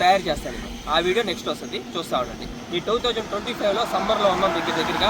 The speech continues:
మనకి, మా ఫిబ్రవరి ఎండింగ్. ఏదైనా ట్రిప్ ప్లాన్ చేద్దాం, మీకు ఏమైనా తెలిస్తే సమ్మర్లో ఎక్కడ బాగుంటుంది, ఏ లొకేషన్స్, సమ్మర్ వరకు కొన్ని ఉంటాయి కదా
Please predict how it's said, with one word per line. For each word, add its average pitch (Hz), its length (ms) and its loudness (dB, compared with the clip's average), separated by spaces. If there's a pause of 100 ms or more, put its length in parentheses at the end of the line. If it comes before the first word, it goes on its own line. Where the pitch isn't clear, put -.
మనకి, 170 240 2 (140)
మా 147 80 6 (320)
ఫిబ్రవరి 160 380 0
ఎండింగ్. 156 260 -4 (360)
ఏదైనా 214 260 4
ట్రిప్ 220 180 -6
ప్లాన్ 202 260 4
చేద్దాం, 226 260 -2
మీకు 185 140 -2
ఏమైనా 180 180 -2
తెలిస్తే 196 280 -6
సమ్మర్లో 190 360 0
ఎక్కడ 180 220 -4
బాగుంటుంది, 165 380 -2 (120)
ఏ 156 40 -4 (140)
లొకేషన్స్, 151 380 -8 (120)
సమ్మర్ 185 340 0
వరకు 180 180 -8 (100)
కొన్ని 160 180 -2
ఉంటాయి 156 220 -4
కదా 196 100 -2